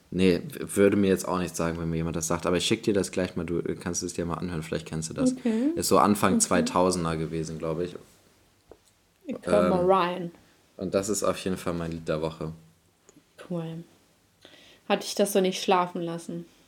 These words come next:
Speaker 1: Nee, also ich hab da wirklich, äh, seitdem ich das, also ich weiß auch gar nicht, wie mir das in den Kopf geschossen ist. Ich hab, hat so ein Lied gehört und das hat mich irgendwie wohl an dieses Lied erinnert. Ich hab das völlig verdrängt, dass es dieses Lied gibt.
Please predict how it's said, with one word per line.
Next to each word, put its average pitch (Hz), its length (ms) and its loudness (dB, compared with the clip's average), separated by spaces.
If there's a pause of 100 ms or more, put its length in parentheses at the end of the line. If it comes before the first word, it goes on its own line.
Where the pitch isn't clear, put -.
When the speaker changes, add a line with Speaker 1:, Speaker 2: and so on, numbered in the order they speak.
(140)
Speaker 1:
Nee, 117 400 6
also 107 180 4
ich 110 140 2
hab 131 100 0
da 123 120 6
wirklich, 143 460 4
äh, 113 80 -4 (340)
seitdem 147 600 6
ich 131 160 -4
das, - 300 0
also 107 200 0
ich - 140 -4
weiß 139 160 6
auch - 120 -2
gar 127 120 2
nicht, 110 160 0
wie 123 80 6
mir 131 140 6
das 113 160 0
in - 60 -8
den 95 120 -4
Kopf - 260 -14
geschossen 92 520 -2
ist. 120 260 -4 (460)
Ich - 40 -2
hab, 110 100 2 (160)
hat 127 160 0
so 131 100 2
ein 101 120 2
Lied 143 380 -4
gehört 151 420 4
und 104 180 -2
das 117 260 4
hat 147 160 -2
mich - 200 -4
irgendwie 131 540 8
wohl 127 160 6
an 117 140 2
dieses 113 320 -2
Lied 123 240 -4
erinnert. 107 460 -2 (200)
Ich - 140 -10
hab 104 100 -6
das 98 180 0
völlig 123 300 2
verdrängt, 104 520 0
dass 92 140 2
es - 80 0
dieses 90 320 -2
Lied 87 180 -4
gibt. 107 260 0